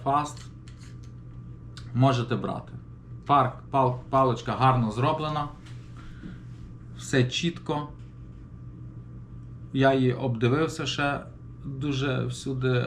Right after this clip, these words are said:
гарно. До речі, сам бланк, е, він такий, як сходинками йде, він такий, якби кольцями якимись, е, такими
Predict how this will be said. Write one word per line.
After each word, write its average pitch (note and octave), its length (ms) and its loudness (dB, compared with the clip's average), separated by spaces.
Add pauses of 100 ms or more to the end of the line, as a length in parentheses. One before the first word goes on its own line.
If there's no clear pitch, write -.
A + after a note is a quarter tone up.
гарно. B2 600 4 (880)
До B2+ 180 8
речі, C#3 680 6 (100)
сам C#3 380 2
бланк, D3+ 460 6 (960)
е, A2+ 480 0
він C#3+ 140 2
такий, D3 180 -4
як C3 120 -2
сходинками C3 680 2
йде, G#2+ 200 0
він B2+ 140 4
такий, C#3 200 -2
якби B2+ 300 2
кольцями C3 500 4
якимись, A#2 520 2
е, A#2 140 -4
такими A#2 520 2